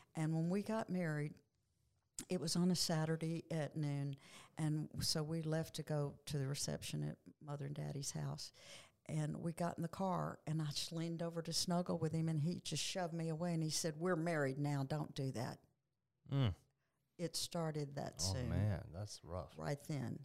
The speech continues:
Speaker 1: But that's how I ended up with somebody
Speaker 2: Yeah.
Speaker 1: that much older. We did not have our children, our first child, until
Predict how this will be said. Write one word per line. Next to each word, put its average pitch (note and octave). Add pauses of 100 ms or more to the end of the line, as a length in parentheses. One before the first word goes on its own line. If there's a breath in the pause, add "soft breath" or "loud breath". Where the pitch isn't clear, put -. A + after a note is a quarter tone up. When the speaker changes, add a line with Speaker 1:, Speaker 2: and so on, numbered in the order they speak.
(420 soft breath)
Speaker 1:
But -
that's G3+
how E3
I D3
ended E3
up D#3+ (280)
with D#3
somebody D3+ (340)
Speaker 2:
Yeah. F2+
Speaker 1:
that E3
much D#3
older. D#3 (400 loud breath)
We F#3+
did F3+
not E3+
have D#3+
our D3+
children, F3+
our E3
first D#3+
child, D#3+
until D#3